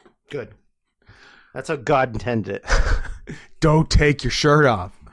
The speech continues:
Speaker 2: Uh, yeah, but m-, more fun than I was expecting. Lo-, uh, pretty much do one hundred percent to Minoru Suzuki and Shima. Hopefully not the last Shima, although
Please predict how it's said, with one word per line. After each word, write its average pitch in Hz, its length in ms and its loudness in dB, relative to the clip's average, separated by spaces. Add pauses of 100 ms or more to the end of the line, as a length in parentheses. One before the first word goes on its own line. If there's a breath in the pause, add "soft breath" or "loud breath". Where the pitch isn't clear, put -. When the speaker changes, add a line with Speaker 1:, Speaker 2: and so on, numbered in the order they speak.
(640 soft breath)
Speaker 2:
Uh, 127 440 2
yeah, 196 260 0
but 175 220 2
m-, 170 300 2
more 190 340 4
fun 170 280 4
than 156 100 4
I 143 100 4
was 135 120 2
expecting. 117 560 -2
Lo-, 139 220 2
uh, 156 200 0 (240)
pretty 175 160 4
much 147 180 2
do 139 220 4
one 131 340 2
hundred 120 320 0
percent 110 380 -6
to 104 220 -4 (120)
Minoru 139 480 2
Suzuki 107 440 -6
and 95 100 -8
Shima. 101 340 -8 (580 loud breath)
Hopefully 240 360 2
not 240 160 0
the 247 80 4
last 226 240 4
Shima, 220 300 2
although 151 680 2